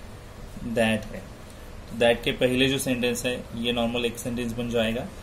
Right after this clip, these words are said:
और ये दूसरा। तो इसमें से जो important है, जिसके बिना sentence पूरा नहीं हो पाएगा, जिसके बिना sentence का meaning नहीं मिलेगा, वो होगा main clause। तो "mister Pandey फाउंड", ये main clause होगा। "There was one problem",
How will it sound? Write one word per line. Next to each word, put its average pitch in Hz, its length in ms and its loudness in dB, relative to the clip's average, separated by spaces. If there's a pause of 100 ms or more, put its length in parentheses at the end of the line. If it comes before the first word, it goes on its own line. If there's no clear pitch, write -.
(260)
और 117 100 0
ये 127 60 2
दूसरा। 101 480 -4 (500)
तो 123 60 -2
इसमें 123 320 0
से 131 260 6
जो 127 220 0
important 131 680 4
है, 117 360 0
जिसके 120 300 -2
बिना 120 160 2
sentence 117 400 0
पूरा 120 260 0
नहीं 120 220 0
हो 123 100 4
पाएगा, 110 320 2
जिसके 113 280 -2
बिना 113 200 2
sentence 110 380 0
का 104 100 -2
meaning 113 300 2
नहीं 120 160 0
मिलेगा, 110 400 0 (340)
वो 117 100 0
होगा 120 360 4 (260)
main 117 380 4
clause। 95 540 -8
तो - 60 -6
"mister 113 240 -2
Pandey 113 340 2
फाउंड", 120 320 0 (340)
ये 120 300 0 (200)
main 117 320 2
clause 104 280 0
होगा। 92 240 -6 (420)
"There 123 220 8
was 123 400 6
one 120 180 -2
problem", 127 320 4